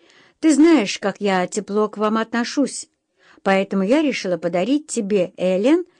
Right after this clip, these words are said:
на свадьбу по новому платью. Приходите завтра ко мне, с вас снимут мерки,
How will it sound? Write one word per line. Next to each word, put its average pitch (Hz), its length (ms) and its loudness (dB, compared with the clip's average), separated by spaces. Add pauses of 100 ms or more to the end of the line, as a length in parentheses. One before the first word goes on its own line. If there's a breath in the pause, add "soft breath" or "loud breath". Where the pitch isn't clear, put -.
(600)
на 202 180 -2
свадьбу 247 500 0
по 214 160 -2
новому 254 420 2
платью. 180 600 -4 (720 soft breath)
Приходите 240 580 0
завтра 202 400 -2
ко 202 160 -4
мне, 190 380 -2 (500)
с - 220 -6
вас 247 280 0
снимут 254 560 0
мерки, 180 560 -2